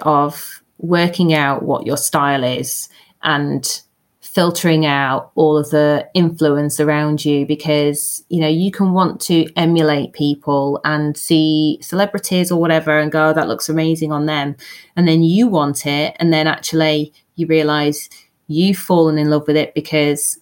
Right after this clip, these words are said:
somebody else told you that it was really cool. The one thing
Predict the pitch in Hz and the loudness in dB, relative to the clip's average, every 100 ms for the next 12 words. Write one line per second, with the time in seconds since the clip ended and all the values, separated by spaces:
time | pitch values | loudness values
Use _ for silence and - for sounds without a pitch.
0 | _ - - 156 151 143 - - 156 147 | _ -6 0 2 2 0 -2 0 0 2
1 | 151 147 - 147 127 - 151 139 139 - | 0 0 0 -2 -2 -2 -2 -2 -4 -2
2 | 143 180 226 _ - - - - _ _ | 0 0 -4 _ -20 -20 -20 -20 _ _
3 | _ _ _ _ _ 202 208 220 208 208 | _ _ _ _ _ 0 2 2 0 0
4 | 190 185 170 165 | 2 4 4 2